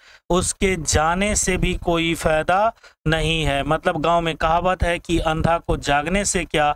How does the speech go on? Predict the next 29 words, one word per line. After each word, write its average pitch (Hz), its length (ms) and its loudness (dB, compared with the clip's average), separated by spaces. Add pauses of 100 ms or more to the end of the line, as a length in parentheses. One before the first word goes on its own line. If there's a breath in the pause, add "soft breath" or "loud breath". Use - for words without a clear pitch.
(300 loud breath)
और 151 80 0
अंधे 151 300 0
को 156 200 -2
सोने 139 400 -2
से 131 220 -6
क्या, 127 200 0
है 147 160 0
ना। 156 160 -2 (300 soft breath)
और 165 200 2 (220)
तीसरा 233 460 2
हमारा 165 500 2
है 175 260 0 (300 soft breath)
moderate 165 720 0
reaction, 160 540 -2
मतलब 156 420 0
सर 170 340 -2 (300)
हमारा 151 420 2
जो 147 180 -2
अगला 143 540 2 (120)
ताल्लुकात 143 680 -2
होने 147 200 -2
वाला 143 320 2
है, 139 200 2
हमारा 131 380 0
जो 139 140 -2
मुलाकात 135 640 0
होने 151 200 0
वाला 139 300 0
है, 139 200 -2